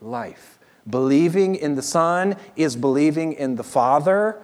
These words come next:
and believing the Father's perspective and understanding of the Son is to accurately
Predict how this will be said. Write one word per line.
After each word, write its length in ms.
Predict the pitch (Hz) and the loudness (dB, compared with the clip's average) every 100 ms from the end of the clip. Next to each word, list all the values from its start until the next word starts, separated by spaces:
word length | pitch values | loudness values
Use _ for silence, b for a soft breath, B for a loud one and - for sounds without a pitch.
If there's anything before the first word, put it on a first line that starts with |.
| B B B B - | B B B B -6
and 100 | 127 | 0
believing 440 | 143 156 165 170 | 2 4 2 0
the 80 | 147 | 0
Father's 580 | 170 151 170 185 170 - B | 2 4 6 4 0 -8 B
perspective 720 | - 165 - - 160 - 185 180 | -4 -4 -4 -4 -4 0 0 2
and 100 | 165 | 0
understanding 520 | 160 147 165 160 156 | 0 0 0 0 0
of 100 | 139 | 0
the 60 | |
Son 420 | 143 - 156 170 185 | -2 2 2 4 2
is 220 | 147 143 | 0 0
to 200 | - 143 | 2 0
accurately 960 | - 147 156 - 175 170 - 160 156 156 | 4 2 2 0 2 2 2 4 4 2